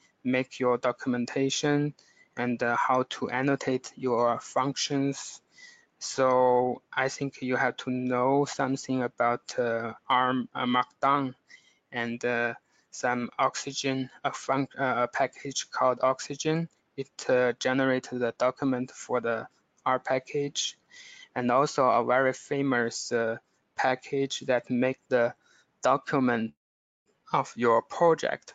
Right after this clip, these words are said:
of your R project, called the P K package done, uh, by Yihui, and, uh, and this, uh, package, uh,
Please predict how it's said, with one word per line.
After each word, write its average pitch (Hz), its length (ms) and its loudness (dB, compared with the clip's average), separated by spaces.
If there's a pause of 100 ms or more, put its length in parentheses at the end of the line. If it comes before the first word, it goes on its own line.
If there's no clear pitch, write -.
(440)
of 139 200 -2
your 127 140 2
R 143 260 4
project, - 560 0 (220)
called 127 300 -4
the 117 400 0 (240)
P 147 120 -4
K 139 300 -4 (160)
package - 560 -4 (160)
done, 127 340 2 (720)
uh, - 260 0
by 127 160 0
Yihui, 131 500 0
and, 117 240 -4
uh, 110 200 -6 (640)
and 113 320 0
this, 131 320 0
uh, 120 200 4 (140)
package, 127 640 -4 (220)
uh, 123 220 0